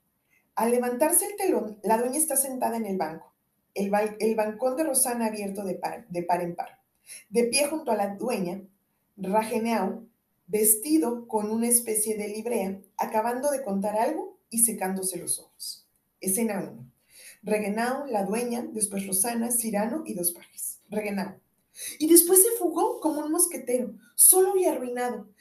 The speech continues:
Decidí ahorcarme. Ya tenía los pies en el aire cuando el señor de Bergerac entró y tras cortar la soga me ofreció el puesto de intendente en casa de su prima, la dueña". Pero,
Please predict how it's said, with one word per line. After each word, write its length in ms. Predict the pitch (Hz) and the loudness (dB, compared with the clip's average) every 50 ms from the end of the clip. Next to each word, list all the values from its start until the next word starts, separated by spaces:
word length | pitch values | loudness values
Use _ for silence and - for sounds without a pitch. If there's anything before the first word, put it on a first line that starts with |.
| - _ - | -20 _ -6
Decidí 600 | 220 262 269 262 - 285 262 294 311 - - - - | -4 2 2 2 2 2 -2 -4 -6 -6 -8 -8 -2
ahorcarme. 600 | 208 214 196 190 190 180 175 170 170 160 156 - _ _ _ _ _ _ _ _ | -2 0 0 0 -2 -2 -4 -4 -4 -8 -12 -18 _ _ _ _ _ _ _ _
Ya 160 | - 269 277 | -2 -2 0
tenía 380 | - 381 370 359 339 349 359 349 | 2 2 2 4 4 2 2 2
los 220 | 339 294 294 - | 2 2 0 -2
pies 260 | - - 277 294 294 320 | -2 -2 -4 -4 -2 -2
en 80 | 320 | -4
el 120 | 262 240 - | -6 -4 -4
aire 240 | - 240 - 269 | -4 -4 -6 -8
cuando 220 | 262 247 240 240 240 | -8 -8 -8 -6 -4
el 80 | 233 | -4
señor 320 | 226 254 254 247 262 262 302 | -4 -4 -4 -4 -4 -4 -2
de 80 | 320 | -2
Bergerac 420 | 311 294 - - 226 214 226 226 - | -4 -4 -4 -4 -6 -6 -6 -6 -8
entró 400 | 285 262 240 233 233 226 226 - - - - - | -10 -10 -8 -8 -8 -8 -10 -10 -14 -18 -18 -14
y 100 | - 262 | -12 -8
tras 220 | - 294 285 277 - | -6 -2 0 0 0
cortar 380 | - 254 247 254 254 262 302 | 0 -4 -4 -4 -4 -4 -4
la 120 | 370 427 381 | -2 0 2
soga 360 | - - 233 202 190 202 - - - - - - | 2 2 2 -2 -4 -6 -8 -10 -16 -16 -6 -2
me 140 | 233 262 | 0 0
ofreció 380 | 269 277 285 285 - - 302 311 | 0 0 0 0 -2 0 2 0
el 120 | 311 320 | 0 0
puesto 280 | - 294 311 - - 320 | -2 -4 -4 -4 -4 -4
de 80 | 311 311 | -4 -4
intendente 580 | - - 240 233 220 220 262 285 311 320 415 494 - - - | -4 -2 -4 -4 -2 -2 -4 -4 -4 -4 -4 -6 -6 -8 -8
en 180 | 233 247 233 | -4 -4 -4
casa 260 | - 226 220 - - 226 | -4 -4 -6 -6 -4 -6
de 80 | 220 | -6
su 220 | 208 - - 185 - | -6 -6 -8 -8 -12
prima, 280 | 185 180 170 - - - _ _ _ _ _ _ _ | -10 -10 -10 -10 -14 -20 _ _ _ _ _ _ _
la 160 | 165 175 185 | -6 -6 -4
dueña". 280 | 180 180 175 170 165 160 - _ _ _ _ _ _ _ _ _ _ _ _ - | -4 -4 -4 -6 -6 -10 -14 _ _ _ _ _ _ _ _ _ _ _ _ -8
Pero, 380 | 269 277 285 302 - - - | -6 -2 -2 -2 -4 -4 -10